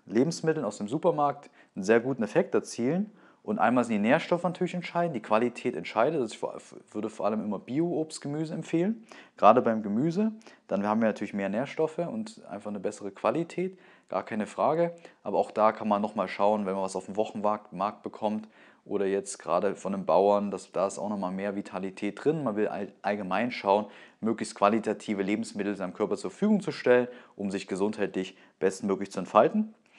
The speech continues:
Und gerade die Wildkräuter, die ich vorhin angesprochen habe, sind, wirken sich sehr positiv aus, haben die höchste Vitalstoffdichte. Aber auch nicht nur, es geht um die Nährstoffe, sondern es geht tatsächlich auch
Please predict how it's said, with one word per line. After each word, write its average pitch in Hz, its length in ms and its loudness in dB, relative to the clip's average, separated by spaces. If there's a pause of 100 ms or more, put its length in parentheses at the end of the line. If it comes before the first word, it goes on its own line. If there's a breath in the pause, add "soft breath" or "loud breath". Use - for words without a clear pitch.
(140)
Und 101 80 -10
gerade 98 260 4
die 95 160 -4
Wildkräuter, 104 460 2
die 90 100 -6
ich 85 100 -10
vorhin 90 220 -6
angesprochen 92 560 -8
habe, 90 280 -4 (280 loud breath)
sind, 92 380 -6 (240)
wirken 101 300 -6
sich 92 160 -8
sehr 92 100 -2
positiv 143 500 -4
aus, 117 280 4
haben 95 80 -6
die 92 140 -4
höchste 117 440 -2 (320 loud breath)
Vitalstoffdichte. 135 1040 -2 (1200 loud breath)
Aber 135 300 10
auch 117 220 6
nicht 127 200 -4
nur, 113 120 2
es 107 120 -4
geht 110 160 -2
um 101 100 -4
die 95 80 -4
Nährstoffe, 151 540 0
sondern 127 280 0
es 120 100 -8
geht 135 200 -2
tatsächlich 127 440 -2
auch 113 240 -2